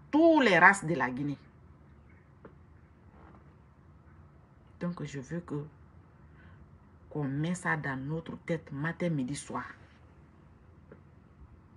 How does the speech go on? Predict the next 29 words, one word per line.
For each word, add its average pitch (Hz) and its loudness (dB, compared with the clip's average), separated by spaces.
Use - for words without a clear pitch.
Parce - -8
que 160 -4
les 151 0
gens 190 0
qui 202 -8
sont 165 -2
là, 170 0
c'est 151 -8
comme 196 0
quand 196 2
ils 165 -2
viennent 190 0
voir. 175 6
Pourquoi 226 4
quand 233 8
deux 202 4
enfants 196 2
sont 170 -2
là 185 4
à 147 0
faire 202 -2
palabre, 170 4
toi 262 12
qui 220 2
vas 220 12
venir 202 4
les 185 4
revoir 160 6
là, 143 -2